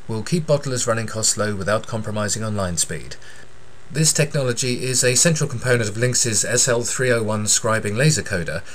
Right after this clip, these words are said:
which the company believes is the fastest, most cost-effective and versatile coder available to the bottling industry. To achieve effective contrast, the pulse frequency has been balanced against the marking speed to produce the correct amount of micro-cracking on the glass.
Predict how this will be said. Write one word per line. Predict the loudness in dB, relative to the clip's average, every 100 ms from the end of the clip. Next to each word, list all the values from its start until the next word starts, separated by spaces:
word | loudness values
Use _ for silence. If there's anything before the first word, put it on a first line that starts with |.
| -10
which | -6 -4
the | -2
company | 0 -2 -2
believes | 0 0 2 0
is | -2
the |
fastest, | -2 -2 0 0 0 0
most | 0 -2 -6 -6
cost-effective | -2 -2 0 -2 -2 -2 -2
and | -4 -4 0
versatile | 2 2 0 -4
coder | -4 -2 -2 -4 -8 -6
available | -2 -2 -2 -4 -4
to | -4
the |
bottling | -4 -6 -6 -4
industry. | -4 -4 -4 -8 -10 -12 -12 -12 -2
To | 2 2
achieve | 2 2 0
effective | 0 0 0 -2
contrast, | 4 4 4 2 0 0
the | -2 -2
pulse | 0 2 2
frequency | 0 -2 -4 -2 -2 -2 -4 -8 -10 -12 -8
has | -2 0 0
been | 0 -2 0
balanced | 2 2 2 0
against | -2 -2 -2 -2
the | -2 -4
marking | -2 -4 -4 -4
speed | -4 -4 -4 -4
to |
produce | -6 -6 -4 -2
the | -4
correct | 0 0 0
amount | -2 -2 -2 -4
of | -4
micro-cracking | -4 -4 -4 -4 -4 -4 -6
on | -6
the | -4
glass. | -6 -4 -4 -6